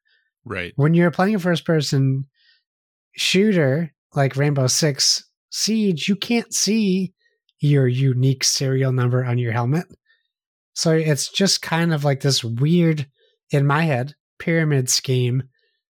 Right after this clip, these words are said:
Speaker 2: of ownership. Like,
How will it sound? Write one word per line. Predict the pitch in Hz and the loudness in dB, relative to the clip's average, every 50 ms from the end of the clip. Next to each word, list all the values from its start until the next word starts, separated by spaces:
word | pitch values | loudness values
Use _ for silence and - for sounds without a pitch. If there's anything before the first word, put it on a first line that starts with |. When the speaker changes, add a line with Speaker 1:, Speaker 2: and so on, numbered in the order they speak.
| _ _ _ _ _ - | _ _ _ _ _ -2
Speaker 2:
of | 147 139 135 131 131 127 127 127 127 127 123 - - _ _ _ _ _ _ _ _ _ _ _ _ _ _ - | 0 0 2 0 0 -2 -2 -4 -6 -8 -10 -16 -20 _ _ _ _ _ _ _ _ _ _ _ _ _ _ -2
ownership. | 147 147 147 139 127 117 - - 123 123 - - - - _ _ _ - | 0 0 0 0 0 0 -2 -4 -6 -8 -10 -14 -20 -20 _ _ _ 0
Like, | 139 131 131 123 - - | 0 2 0 0 -4 -10